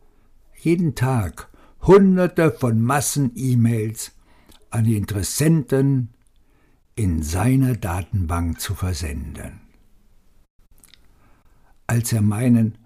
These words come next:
„Oh nein, ich kann es nicht glauben, dass du das gerade gesagt hast“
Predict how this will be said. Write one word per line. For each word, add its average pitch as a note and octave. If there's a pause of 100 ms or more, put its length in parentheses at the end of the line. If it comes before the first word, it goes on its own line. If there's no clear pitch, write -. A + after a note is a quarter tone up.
(340)
„Oh D#3
nein, D#3+
ich -
kann E3+
es D#3+
nicht D3+
glauben, E3+
dass D3
du E3+
das D#3
gerade D#3
gesagt D3
hast“ D3